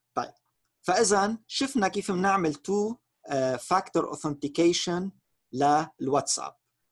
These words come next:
رح روح على شي تاني اللي هو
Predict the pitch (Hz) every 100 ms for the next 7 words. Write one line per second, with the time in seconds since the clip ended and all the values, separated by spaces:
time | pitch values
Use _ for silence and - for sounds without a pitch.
0 | _ _ - 127 - 202 226 240 - 135
1 | 170 190 196 202 - _ _ _ _ _
2 | _ _ - 208 190 165 135 110 113 _
3 | _ _ - 135 180 175 170 175